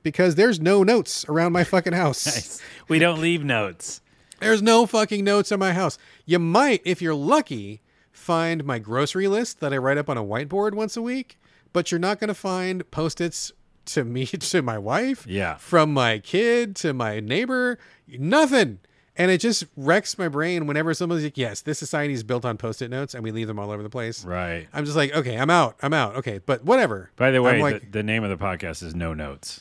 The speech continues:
Speaker 1: No Notes. That's pretty good. That's pretty
Speaker 2: Yeah.
Speaker 1: good. I'm gonna write that down.
Speaker 2: You're right, though. We don't leave them. I mean, we leave, like, digital media. We're not
Speaker 1: Like,
Speaker 2: behind.
Speaker 1: like, maybe. Yeah, okay, yeah, computer. Like, you could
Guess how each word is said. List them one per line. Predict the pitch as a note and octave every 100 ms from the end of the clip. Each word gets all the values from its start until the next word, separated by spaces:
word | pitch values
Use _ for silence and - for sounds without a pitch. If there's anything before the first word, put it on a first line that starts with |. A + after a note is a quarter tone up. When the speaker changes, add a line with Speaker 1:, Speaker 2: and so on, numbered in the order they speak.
| _
Speaker 1:
No | C#3+ D3 E3+
Notes. | C3+ B2+ B2
That's | A#2+
pretty | - A2
good. | G#2 F#2+ G2+
That's | A2
pretty | - F#2
Speaker 2:
Yeah. | E2
Speaker 1:
good. | G2+ _ _ _ - - _ -
I'm |
gonna | A2
write | G#2+
that | G2+ G#2
down. |
Speaker 2:
You're | A#2
right, | B2+ F3+
though. | D#3+
We | G2
don't | F#2+ G#2 - G2+
leave | B2 D#3
them. | G#2 D#2 E2+ B2+ -
I |
mean, | A#2+
we | A#2+
leave, | B2+ B2 A2+
like, | F#2+ F2+
digital | F#2+ F#2+ B2+ B2+
media. | F2 D2+ D2 E2 G#2 _ _ _ _ _
We're | F2+
not | E2+
Speaker 1:
Like, | B3+
Speaker 2:
behind. | B3+ C4
Speaker 1:
like, | G3
maybe. | G#3 G#3 A#3+ C4+ G3+
Yeah, | A#2+ C3 G#3 D3+
okay, | D#3+ F#3
yeah, | D#3+ A2+
computer. | D3+ - F#3+ F#3 F#3
Like, | D3+ D3
you | A3+
could | F#3